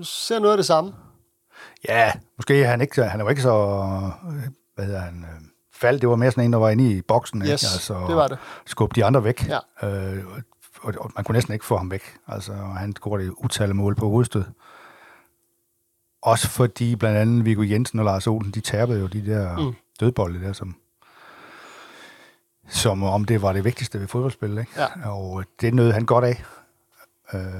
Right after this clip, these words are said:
Speaker 2: Djiby Fall. Det er der ingen tvivl om.
Speaker 1: Nej.
Speaker 2: Men det er rigtigt, han kunne også se sådan lidt, hvad fanden, altså, bliver det her til noget, eller kan han løbe, eller hvad gider han, og sådan noget, ikke?
Speaker 1: Mm.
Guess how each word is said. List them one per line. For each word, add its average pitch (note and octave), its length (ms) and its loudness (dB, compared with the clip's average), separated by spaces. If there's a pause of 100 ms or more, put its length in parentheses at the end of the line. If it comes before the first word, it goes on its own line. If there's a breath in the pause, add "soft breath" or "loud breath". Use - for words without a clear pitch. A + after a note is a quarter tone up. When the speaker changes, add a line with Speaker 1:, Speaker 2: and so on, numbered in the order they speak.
(160)
Speaker 2:
Djiby G#2+ 140 -2
Fall. A2+ 160 0 (300)
Det B2+ 60 0
er A#2+ 40 6
der A2+ 40 4
ingen B2 120 2
tvivl A2 180 2
om. A2 120 2 (200 loud breath)
Speaker 1:
Nej. - 80 -12 (240 loud breath)
Speaker 2:
Men G#2+ 160 -2
det C3 140 4
er C3 40 4
rigtigt, D#3+ 240 2
han C3+ 100 -2
kunne C#3 180 2
også D3 180 2
se C#3+ 180 0
sådan A#2 100 -4
lidt, C3+ 200 2
hvad - 180 -20
fanden, G2 400 -12
altså, F#2 180 -16 (580)
bliver A#2 160 0
det A2 100 0
her A#2 100 2
til A#2 160 -4
noget, A#2+ 280 2
eller F#2 220 -4 (160)
kan A#2 120 0
han G2 100 -2
løbe, A2 320 0
eller G2 360 -6
hvad F#2 140 -10 (380)
gider D3 200 0
han, G#2+ 180 -2
og F#2+ 120 -12
sådan A2+ 100 -10
noget, A2+ 120 -4
ikke? D3+ 120 -6
Speaker 1:
Mm. B2+ 100 -2